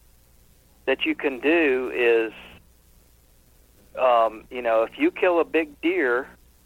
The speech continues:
why did you kill that deer? What, what was the, the reasons? Where was he coming from?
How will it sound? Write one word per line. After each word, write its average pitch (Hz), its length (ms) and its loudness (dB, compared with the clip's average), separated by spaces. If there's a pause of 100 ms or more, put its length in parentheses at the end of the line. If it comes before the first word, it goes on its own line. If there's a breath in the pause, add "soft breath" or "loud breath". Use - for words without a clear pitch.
(360)
why 120 180 2
did 156 220 -8
you 165 80 -14
kill 180 300 -6
that 117 240 -6
deer? 98 260 -12
What, - 300 0 (100)
what 147 220 -2
was 160 260 -6
the, 135 120 -4 (300)
the 123 100 -4
reasons? 123 640 -8
Where 131 260 -2
was 151 160 -6
he 175 120 -2
coming 151 500 -6
from? 131 420 -4